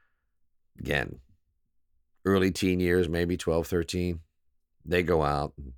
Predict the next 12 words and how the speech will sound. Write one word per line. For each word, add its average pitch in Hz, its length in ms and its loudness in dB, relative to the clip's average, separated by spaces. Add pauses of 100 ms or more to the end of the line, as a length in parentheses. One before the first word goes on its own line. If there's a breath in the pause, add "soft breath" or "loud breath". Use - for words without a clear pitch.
(120)
ask 85 240 -6
Kenny 80 220 -4
and 80 100 -4
I 76 60 -4
to 73 60 -6
stay 71 160 -8
home 71 160 -8
with 67 100 -10
the 67 60 -12
girls. 60 500 -10 (1160 soft breath)
And, 73 360 -10
uh, 71 280 -8